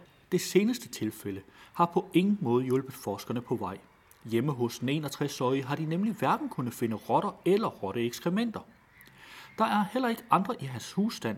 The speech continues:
der er blevet smittet, ligesom han ikke for nylig har været ude at rejse. Ud fra de tilgængelige epidemiologiske informationer har kilden og vejen til infektion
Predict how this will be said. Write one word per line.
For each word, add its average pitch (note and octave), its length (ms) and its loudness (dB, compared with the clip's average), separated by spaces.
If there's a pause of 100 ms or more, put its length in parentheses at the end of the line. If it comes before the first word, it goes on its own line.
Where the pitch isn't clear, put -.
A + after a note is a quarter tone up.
der G#2 60 -2
er F#2+ 280 -2
blevet G#2+ 200 -2
smittet, D#3+ 380 0 (320)
ligesom F3 260 2
han D#3+ 160 -2
ikke G3 200 6
for - 160 -4
nylig B2 360 0
har F3 140 -4
været F3 160 2
ude G#2+ 280 -2
at A#2+ 120 -4
rejse. E3+ 340 2 (960)
Ud B2 140 2
fra A#2+ 160 -2
de A2+ 120 -2
tilgængelige C3 680 -2
epidemiologiske C3+ 960 0
informationer F#3+ 840 -2 (320)
har F3 340 0
kilden F#3+ 340 0
og C#3+ 180 -2
vejen D#3 200 2
til F3+ 140 -4
infektion F#3 580 -2